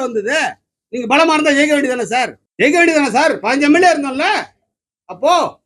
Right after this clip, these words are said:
இப்ப ரெண்டு எம் எல் ஏ வந்து நிறுத்தி இருக்கீங்கல்ல, அப்ப காங்கிரஸ் பலமா பலவீனமா சொல்லுங்களேன். நீங்க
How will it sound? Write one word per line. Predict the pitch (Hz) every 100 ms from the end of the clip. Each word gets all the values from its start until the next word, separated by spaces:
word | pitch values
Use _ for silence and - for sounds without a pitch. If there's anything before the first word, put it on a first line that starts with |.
| _ _
இப்ப | 202 220
ரெண்டு | 294 330
எம் | 370
எல் | 359
ஏ |
வந்து | 330 294
நிறுத்தி | 285 311
இருக்கீங்கல்ல, | 285 240 220 311 349 - _ _ -
அப்ப | 226 254
காங்கிரஸ் | 339 311 262 277
பலமா | 311 381 381
பலவீனமா | 320 302 269 247
சொல்லுங்களேன். | 269 302 269 175 - _ _ _ _ _ -
நீங்க | 302